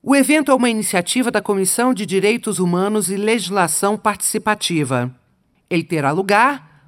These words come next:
no plenário dois da ala Senador Nilo Coelho,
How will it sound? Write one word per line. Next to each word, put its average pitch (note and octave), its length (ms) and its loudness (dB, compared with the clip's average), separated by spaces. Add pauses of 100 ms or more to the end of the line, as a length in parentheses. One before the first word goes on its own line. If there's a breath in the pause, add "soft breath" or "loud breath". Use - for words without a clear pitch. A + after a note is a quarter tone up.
no A3 120 2
plenário G#3 540 0
dois E3 640 2 (240 soft breath)
da F3 140 4
ala F#3+ 420 4
Senador A#3+ 760 2
Nilo A#3+ 440 2
Coelho, F#3 640 2